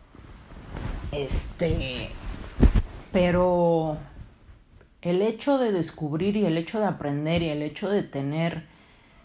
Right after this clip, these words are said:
eh, intereses en común con otras personas me hicieron sentir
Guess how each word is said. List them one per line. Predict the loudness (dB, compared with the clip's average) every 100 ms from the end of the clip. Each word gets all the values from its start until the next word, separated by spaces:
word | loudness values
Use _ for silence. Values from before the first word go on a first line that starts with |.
| -20 -10
eh, | -6 -2 0 0 -2 -4 -8 -4
intereses | -2 0 0 -2 -2 -2
en | -2
común | -2 -2 -2
con | -2 -4
otras | -4 -4 -6
personas | -6 -6 -4 -4 -4 -4
me | -6
hicieron | -6 -6 -6 -6
sentir | -6 -8 -6 -6 -8 -10